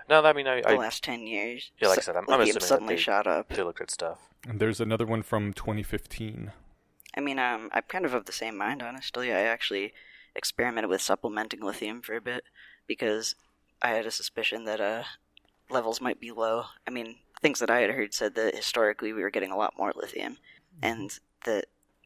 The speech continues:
Speaker 2: supplementing it in low doses seemed to improve a lot of, uh, particularly, like, mental health issues. <laughs>
Speaker 3: I mean, it certainly can if you're, if you're having certain mental health problems.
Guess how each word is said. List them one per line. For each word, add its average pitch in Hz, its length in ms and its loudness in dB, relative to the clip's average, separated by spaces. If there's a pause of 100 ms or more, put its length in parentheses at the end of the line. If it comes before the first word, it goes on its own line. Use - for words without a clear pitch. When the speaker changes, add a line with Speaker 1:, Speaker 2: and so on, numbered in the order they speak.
Speaker 2:
supplementing 110 680 -2
it 117 200 -2
in 113 280 -8
low 120 160 0
doses 113 760 -2
seemed 107 300 -6
to 104 160 -2
improve 110 580 -6
a 107 40 -6
lot 110 200 -2
of, 110 140 -6
uh, 107 260 0 (720)
particularly, 110 520 0
like, - 240 -4
mental 123 240 -2
health 120 380 0 (300)
issues. 127 420 -4
<laughs> - 40 -16
Speaker 3:
I - 540 0
mean, 117 140 0
it 107 80 -4
certainly 120 280 -4
can 135 260 0
if - 120 -6
you're, 104 280 4 (500)
if - 120 -8
you're 101 80 0
having 107 260 0
certain 107 260 -2
mental 101 220 0
health 101 200 -2
problems. 104 580 -2